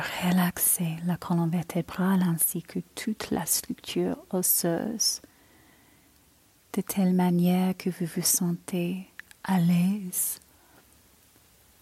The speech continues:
qu'il n'y a pas de rigidité dans le cou, dans la nuque, que les mâchoires sont détendues, ainsi que les dents,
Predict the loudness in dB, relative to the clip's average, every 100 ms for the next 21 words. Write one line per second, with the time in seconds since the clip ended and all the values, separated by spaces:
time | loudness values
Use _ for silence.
0 | _ _ _ -10 0 0 0 -2 -2 2
1 | 2 4 4 4 2 2 -2 0 0 2
2 | 2 0 0 -4 -16 -8 -2 0 0 -2
3 | -2 0 0 0 0 -4 -10 -20 -20 -20
4 | -20 -20 _ _ _ _ _ _ _ _
5 | _ _ _ _ -20 -20 -6 2 4 4
6 | 4 2 2 0 -2 -2 -2 0 2 0
7 | -2 -4 -6 -10 -20 _ -2 0 -2 -2
8 | 0 0 0 -2 -6 -14 -20 _ _ _
9 | _ _ _ -4 0 2 2 0 -2 -2
10 | 2 2 0 -2 -2